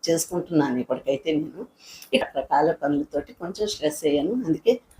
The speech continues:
ఒక చిన్న వీడియో పెట్టాను. ఆ వీడియో కూడాను పెద్దగా నాకే ఓపిక లేకుండా చెప్పాను, అందువల్ల ఏమనుకోవద్దు. తర్వాత ఇప్పుడే, ఆ, ఈ, ఈ విషయాలన్నీ మీకు తెలియజేయాలనుకొని,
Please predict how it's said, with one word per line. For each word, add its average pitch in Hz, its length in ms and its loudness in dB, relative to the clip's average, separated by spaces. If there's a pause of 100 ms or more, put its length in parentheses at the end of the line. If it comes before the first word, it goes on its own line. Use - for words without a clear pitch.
(140)
ఒక 151 220 0
చిన్న 160 160 6
వీడియో 165 340 6
పెట్టాను. 151 360 2
ఆ 190 120 2
వీడియో 180 380 2
కూడాను 180 480 -2 (220)
పెద్దగా 190 720 6 (520)
నాకే 196 380 6
ఓపిక 190 400 8
లేకుండా 185 500 4
చెప్పాను, 143 480 -2 (800)
అందువల్ల 156 600 6 (280)
ఏమనుకోవద్దు. 147 760 2 (500)
తర్వాత 196 520 6 (240)
ఇప్పుడే, 226 480 0 (440)
ఆ, 160 40 4 (760)
ఈ, 220 440 2 (160)
ఈ 196 120 4
విషయాలన్నీ 196 580 8
మీకు 226 300 2
తెలియజేయాలనుకొని, 147 1160 0